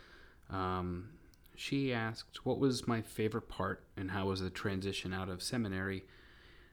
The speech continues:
uh, into regular life and marriage?"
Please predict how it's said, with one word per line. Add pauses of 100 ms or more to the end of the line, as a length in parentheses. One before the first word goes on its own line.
(140)
uh,
into
regular
life
and
marriage?"